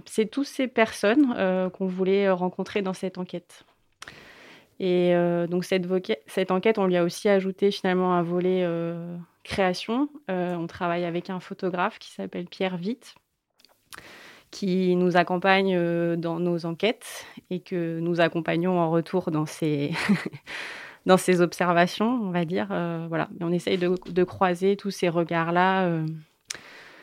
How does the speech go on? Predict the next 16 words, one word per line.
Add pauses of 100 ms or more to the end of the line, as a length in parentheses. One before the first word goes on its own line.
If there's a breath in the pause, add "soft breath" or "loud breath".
(280 loud breath)
euh,
dans
le
projet
Récit
Biodal. (640 soft breath)
Le, (640)
le
croisement
de
tous
ces
regards
fait
l'objet
de